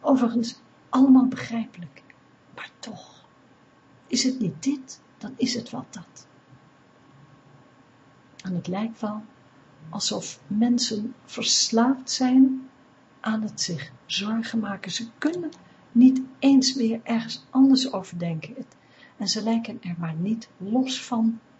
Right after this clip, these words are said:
te kunnen komen. Oh ja, ik kan het mezelf nog heel goed herinneren, hoor. Dat het zorgelijk zijn als volkomen normaal werd beschouwd. En ik ook daarom.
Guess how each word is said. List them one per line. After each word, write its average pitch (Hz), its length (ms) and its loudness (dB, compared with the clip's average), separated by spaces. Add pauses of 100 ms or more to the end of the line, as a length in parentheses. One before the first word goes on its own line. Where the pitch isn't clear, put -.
te - 140 -16
kunnen 214 260 -2
komen. 202 380 -8 (2500)
Oh - 120 -10
ja, 180 180 -8
ik - 400 -20
kan 226 160 0
het 220 140 -4
mezelf 208 380 -2
nog 185 140 -8
heel 240 160 0
goed 202 260 -6
herinneren, 226 480 0
hoor. 170 120 -10 (1120)
Dat - 200 -6
het - 300 -12
zorgelijk 208 880 2
zijn 208 680 0 (220)
als - 200 -6
volkomen 269 560 4
normaal 254 420 8
werd 185 240 0
beschouwd. 175 540 -10 (340)
En 254 200 -2
ik - 160 -6
ook - 280 -8
daarom. 170 420 -8